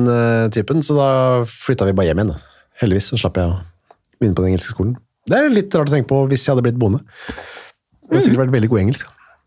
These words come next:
Speaker 2: Helt sikkert. Jeg
Speaker 1: Mm.
Speaker 2: tror du hadde passet inn.
Speaker 1: Jeg tror det.
Speaker 2: Du ser litt sånn engelsk ut.
Speaker 1: Ja, ja. Ja, eh, er det en kompliment, eller?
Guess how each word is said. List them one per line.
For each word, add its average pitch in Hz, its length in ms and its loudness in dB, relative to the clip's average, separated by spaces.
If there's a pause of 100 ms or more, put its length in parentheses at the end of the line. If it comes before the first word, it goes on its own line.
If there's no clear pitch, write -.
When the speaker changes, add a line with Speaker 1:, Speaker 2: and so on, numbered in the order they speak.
(180)
Speaker 2:
Helt 302 160 0
sikkert. 254 340 -2
Jeg 320 120 2
Speaker 1:
Mm. - 40 2
Speaker 2:
tror 294 120 4
du 294 80 4
hadde 302 120 -2
passet 302 360 0
inn. 339 80 0 (320)
Speaker 1:
Jeg 147 120 2
tror 131 120 0
det. 127 60 0
Speaker 2:
Du - 60 0
ser 262 280 2
litt 415 120 0
sånn 269 140 0
engelsk 196 340 2
ut. 214 100 2
Speaker 1:
Ja, 190 120 -2
ja. 135 60 -4 (540)
Ja, 147 80 0 (240)
eh, 113 580 0 (300)
er 110 60 0
det 104 100 0
en 131 240 -2
kompliment, 135 400 0
eller? 240 160 0